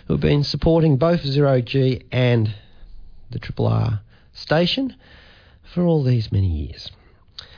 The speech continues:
Now, I, speaking of people who've s-, been supporting Triple R, here's the person, one of the people who was res-, responsible for, um, creating it.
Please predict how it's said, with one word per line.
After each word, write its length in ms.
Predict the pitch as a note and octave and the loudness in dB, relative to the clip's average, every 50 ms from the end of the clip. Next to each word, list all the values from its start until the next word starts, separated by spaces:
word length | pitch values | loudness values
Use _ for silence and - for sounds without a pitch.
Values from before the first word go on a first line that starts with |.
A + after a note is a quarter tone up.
| - - | -4 -2
Now, 200 | - D3 G#2+ - - - - - - - - - - - - - - - - _ - - - - - - - - - - - - - | 0 0 0 -4 -8 -20 -20 -20 -20 -20 -20 -20 -20 -20 -20 -20 -20 -20 -20 _ -20 -20 -20 -20 -20 -20 -20 -20 -20 -20 -18 -8 -2
I, 120 | - B2 A#2 - - - - - | -2 -2 -2 -2 -8 -18 -20 -18
speaking 500 | - - - - C3+ B2 - A#2+ G#2+ G#2+ | -16 -6 -2 0 0 2 2 2 2 2
of 560 | G#2 - A2 G#2+ G#2+ G#2+ G#2 G#2+ G#2+ G#2 G#2 - - - - - - - - - - - - | 2 2 2 2 4 4 4 2 2 0 -2 -6 -8 -8 -8 -10 -14 -16 -18 -20 -20 -14 -8
people 280 | - - C#3+ C3+ - A#2+ | -6 -4 -4 -2 0 0
who've 140 | A2+ A#2 A2+ | 0 0 0
s-, 100 | - - | -2 -8
been 280 | - - A#2+ A#2+ A#2+ A#2 | -6 -2 0 2 2 0
supporting 720 | - - A2+ - - - - D3 C#3+ D3 C3+ C3+ A#2 A2+ | 0 -4 -4 -2 -2 0 0 2 2 4 4 4 4 2
Triple 320 | A2 - - D3+ - C3 C3+ | 0 0 -2 -2 0 2 2
R, 180 | E3+ A#3+ C4 | 2 2 0
here's 300 | - - F3+ G3 G3+ - | -2 -2 0 0 0 0
the 60 | - | -2
person, 480 | C3 - C#3 C#3+ D#3 - E3+ D#3+ D3+ - - - - - - - - | 0 2 2 2 2 2 2 2 2 0 -4 -12 -16 -16 -16 -8 -2
one 160 | - - G3+ | 0 2 2
of 60 | A#3 | 2
the 80 | D#3+ B2+ | 2 2
people 340 | - - D3+ E3+ - G3+ F#3+ | 2 2 0 0 2 2 2
who 160 | G3 F#3+ F3+ | 4 4 2
was 160 | F3 D#3+ - | 0 -2 -2
res-, 160 | F#3+ E3+ - - - - - | -4 -6 -6 -8 -14 -6 -2
responsible 600 | D#3 D#3+ D#3 - - F#3 G3+ - - E3 E3 E3+ | 0 0 0 2 0 0 0 0 -2 -2 0 -2
for, 460 | D#3+ - - F3+ F3 F3 E3+ E3+ F3 | -2 0 2 2 4 4 4 4 2
um, 180 | F#3 F#3 F#3+ F3+ - - - - - - - - - - | 2 2 2 -2 -4 -10 -20 -20 -20 -20 -20 -20 -18 -8
creating 640 | - - - G3 F#3+ F#3 G3 A#3 B3+ C4 C#4+ D4+ | -2 2 4 4 4 4 4 4 4 4 2 2
it. 180 | A#3 F2+ - - | 0 -2 -4 -8